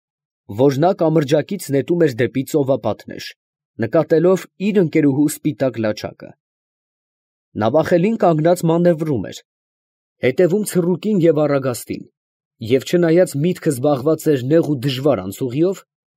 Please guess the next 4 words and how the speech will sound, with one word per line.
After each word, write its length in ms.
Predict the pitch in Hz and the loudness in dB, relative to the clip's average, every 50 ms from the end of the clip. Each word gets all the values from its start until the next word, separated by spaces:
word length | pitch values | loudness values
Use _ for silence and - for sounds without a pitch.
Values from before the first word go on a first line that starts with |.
| _ _ _ _ _ _ _ _ _ _ - | _ _ _ _ _ _ _ _ _ _ -6
և 240 | 107 104 135 135 - | -2 0 0 0 0
չնայած 540 | - 175 175 175 170 165 170 180 180 175 - - - | 0 0 2 4 4 4 4 2 2 0 -2 -6 -4
լեռնակուտակ 800 | 165 151 170 175 156 165 170 165 - 165 160 - 180 170 - | 0 2 2 2 2 2 0 -2 0 -2 -2 0 0 0 0
ալիքներին, 600 | 156 147 147 160 156 - - 160 156 156 170 135 | 0 0 0 0 -2 -2 -2 0 2 2 2 0